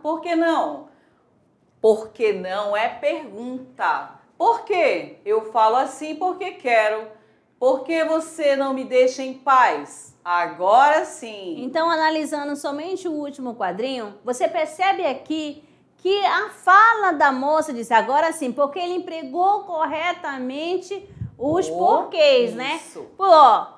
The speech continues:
Speaker 2: na pergunta inicial tem que ser o quê?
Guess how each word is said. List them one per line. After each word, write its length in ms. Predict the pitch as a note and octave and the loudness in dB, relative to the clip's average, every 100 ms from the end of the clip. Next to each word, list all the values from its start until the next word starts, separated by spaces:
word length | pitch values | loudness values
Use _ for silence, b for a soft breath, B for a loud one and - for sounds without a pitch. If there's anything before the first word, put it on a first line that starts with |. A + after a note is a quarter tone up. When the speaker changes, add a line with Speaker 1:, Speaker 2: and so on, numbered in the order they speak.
| - | -14
Speaker 2:
na 300 | D4+ F4+ F#4 | -2 2 2
pergunta 680 | F#4 E4 D#4+ C4 D4+ D#4+ D#4+ | 4 4 4 2 0 0 -2
inicial 560 | C#4 C#4 C#4 C#4+ D#4 | -4 -6 0 2 2
tem 240 | D#4 C#4+ C#4 | 0 -6 -8
que 160 | C4+ | -8
ser 260 | C4+ C#4 B3+ | -8 -2 -2
o 60 | A#3 | 0
quê? 380 | D#4 D#4 G4 | 0 2 2